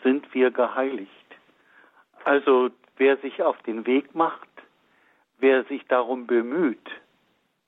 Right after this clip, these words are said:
den Willen Gottes zu tun, also eine innere Einstellung. Wir wissen, wie schwer das oft in unserem Leben ist und wie oft wir nicht wissen, ist es der Wille Gottes? Dann sollen wir gehen.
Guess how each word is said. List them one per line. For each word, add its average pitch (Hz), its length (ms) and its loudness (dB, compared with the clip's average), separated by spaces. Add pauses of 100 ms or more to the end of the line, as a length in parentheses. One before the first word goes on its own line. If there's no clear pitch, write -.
(180)
den 113 120 -8
Willen 113 260 0
Gottes 110 380 0
zu 104 80 -12
tun, 101 400 -10 (1000)
also 107 180 -2
eine 117 220 2
innere 139 340 2
Einstellung. 110 640 -6 (520)
Wir 110 100 -4
wissen, 143 240 -2
wie 135 140 -2
schwer 113 260 4
das - 100 -4
oft - 220 -4
in 113 60 -2
unserem 113 300 -2
Leben 110 240 0
ist 113 140 -8
und 113 140 -4
wie 113 80 0
oft - 340 -2
wir 131 380 2 (680)
nicht 131 280 -2
wissen, 135 280 0
ist 156 280 -2
es 127 80 0 (120)
der 101 120 -2
Wille 101 200 -4
Gottes? 107 360 -6 (680)
Dann 113 120 -4
sollen 139 300 2
wir 160 240 2 (560)
gehen. 107 400 -2